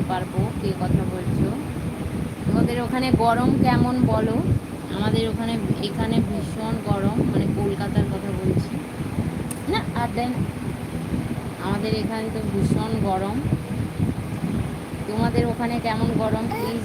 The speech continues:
জানিও। বৃষ্টি কার কার ওখানে হচ্ছে বা হয়েছে জানাও। আমাদের এখানে কিন্তু বৃষ্টি হচ্ছে না। বাবা, এখানে কি বৃষ্টি হবে? এখানে কি বৃষ্টি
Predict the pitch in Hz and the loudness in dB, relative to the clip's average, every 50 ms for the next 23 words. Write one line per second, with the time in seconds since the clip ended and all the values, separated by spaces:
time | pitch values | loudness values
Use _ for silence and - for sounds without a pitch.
0 | 196 190 196 190 196 196 196 196 202 208 - - - - - - - - 349 359 | -2 0 2 2 2 2 0 0 0 -2 -2 -2 -4 -6 -6 -6 -6 -6 -4 -4
1 | 349 349 349 339 - - - - - - - - - - - - - - - 1017 | -2 -2 -2 -2 -2 -2 -4 -4 -2 -2 -2 -2 0 0 0 0 -2 0 0 0
2 | 988 988 932 - - 254 254 - - - - - 269 277 269 - - 247 233 233 | 0 2 2 2 4 4 2 2 -2 0 4 4 6 6 4 4 2 2 4 4
3 | 240 - 254 247 247 247 240 226 233 247 247 247 247 240 240 226 226 - - - | 2 2 4 4 4 4 4 2 2 2 2 2 2 0 0 0 0 0 2 2
4 | - - 247 233 233 233 233 220 226 220 214 202 196 208 208 208 208 - - - | 2 2 2 0 0 0 0 0 2 2 2 0 -2 -4 -4 -4 -4 -4 -4 -2
5 | 226 220 220 - 202 190 190 190 196 202 208 220 - - - 180 190 196 208 202 | -2 -2 -2 -2 -2 -2 0 0 0 0 0 -2 -2 -2 -2 -2 -2 -2 -2 -2
6 | 208 214 208 202 196 - - - 202 208 208 202 208 202 208 208 - - 190 196 | -4 -2 -2 -4 -2 0 2 2 2 2 2 2 2 0 0 -2 -4 -4 -2 -2
7 | 202 - - - - 214 214 - - 180 - - - - - - 202 202 - 185 | 0 0 0 0 0 0 0 2 2 0 0 -4 -6 -6 -6 0 2 2 2 2
8 | - - 202 - - - - - - - - - - - - - - - - - | 2 0 -2 -4 -4 -4 -2 0 0 0 2 0 -2 -2 -2 -2 -4 -4 -6 -6
9 | - - - - - - - - - - - - - - - - - - - - | -4 -4 -4 -2 -2 -2 -2 -4 -6 -8 -8 -8 -10 -8 -8 -8 -6 -6 -2 0
10 | - - - - - - - - - - - - - - - - - 202 208 208 | 2 2 2 0 -2 -2 0 0 0 0 0 0 0 0 0 2 2 2 4 4
11 | 269 277 247 233 247 247 254 254 277 233 240 262 - - - 277 285 262 262 254 | 4 4 4 2 2 2 2 2 2 2 2 4 4 4 4 2 2 2 2 2
12 | 254 349 359 226 170 - - - - - - - - - - - - - - - | 2 2 2 2 0 -2 -4 -2 -2 -2 -2 -2 -4 -6 -8 -8 -6 -8 -8 -8
13 | - - 190 202 220 226 233 247 247 220 240 240 - - - 247 | -6 -4 -2 0 2 2 2 2 0 0 0 -2 -2 -4 -4 -2